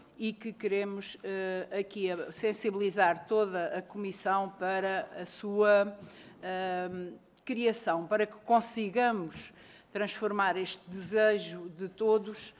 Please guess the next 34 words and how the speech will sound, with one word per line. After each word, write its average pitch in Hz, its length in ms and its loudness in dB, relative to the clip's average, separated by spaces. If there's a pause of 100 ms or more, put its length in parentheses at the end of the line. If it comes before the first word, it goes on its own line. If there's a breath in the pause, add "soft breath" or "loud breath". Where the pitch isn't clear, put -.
(240 loud breath)
num, 220 540 0 (160)
num, 202 720 -8
numa 220 420 2
efetiva, 208 1040 0 (380 loud breath)
eh, 185 300 -2
edificação, 196 1120 -2
eh, 185 300 -4
na 190 160 -4
cidade 190 380 -2
de - 40 -12
Santarém. 175 440 -4
Porque 233 440 -6 (640 loud breath)
Santarém 247 520 6
é 240 40 6
uma 233 160 2
cidade 220 500 4 (140)
em 220 120 -8
que 220 100 -14
se - 100 -14
faz 202 260 -2
história. 165 540 -2
Santarém, 208 760 0 (380 loud breath)
eh, 202 520 -2
é 202 120 -2
uma 202 160 -4
cidade 196 640 4 (120)
que, 220 340 -4
eh, 185 200 -4
por 202 220 -2
todo, 202 360 2
por 202 180 -6
todo 202 260 0
o 196 40 -4
seu, 190 520 0